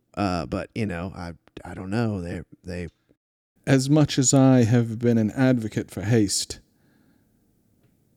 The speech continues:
Speaker 2: even the chance that we could secure that much gold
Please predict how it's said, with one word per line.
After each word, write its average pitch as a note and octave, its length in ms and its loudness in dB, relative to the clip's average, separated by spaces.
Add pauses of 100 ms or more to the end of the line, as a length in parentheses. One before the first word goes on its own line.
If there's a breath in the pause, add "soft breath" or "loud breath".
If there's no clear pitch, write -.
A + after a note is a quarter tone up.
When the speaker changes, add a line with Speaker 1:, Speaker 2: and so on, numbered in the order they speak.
(160)
Speaker 2:
even D#3 240 6
the B2 80 2
chance C3 480 4
that - 160 -6
we B2+ 100 0
could A2+ 200 -8 (260)
secure C3 440 2
that A#2+ 260 2
much C3+ 260 -4
gold A2+ 500 0